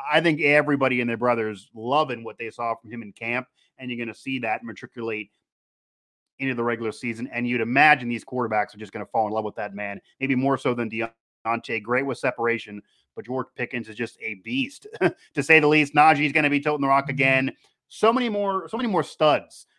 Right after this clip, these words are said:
on this team overall, offense and defense wise, and defense, as, as, as Noah put it, they have more guys there. DeMarvin Leal, a great draft pick later in the draft after the receivers, after the Q B of Pickett.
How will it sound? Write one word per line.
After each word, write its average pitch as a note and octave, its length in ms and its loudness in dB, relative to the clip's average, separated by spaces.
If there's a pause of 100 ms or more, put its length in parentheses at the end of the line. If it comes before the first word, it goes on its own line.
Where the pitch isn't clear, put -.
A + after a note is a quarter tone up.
on D3 200 4
this C#3+ 160 0
team D3 200 0
overall, C3 440 2
offense C3 400 -4
and B2 140 -4
defense A#2+ 400 -6
wise, A#2 320 0
and A2+ 100 -8
defense, A#2+ 440 -6
as, A2 120 -20
as, A#2+ 300 -6
as B2 140 -8
Noah D3 220 0
put B2 220 -2
it, G2 140 -8 (260)
they C#3 220 -4
have F3 220 0
more F3+ 260 0
guys C#3+ 380 4
there. A2+ 260 -2
DeMarvin C3 400 -2
Leal, C3 520 0 (140)
a A#2+ 60 -12
great B2+ 300 -4
draft B2+ 320 -2
pick B2 160 -6
later B2 260 -4
in B2 80 -4
the A#2+ 60 -6
draft B2 400 -4
after C3 320 -2
the C3 80 -4
receivers, B2 580 -6
after B2 260 -4
the A#2 80 -18
Q B2 200 -10
B A#2+ 120 -6
of A2 140 -8
Pickett. A#2 360 -8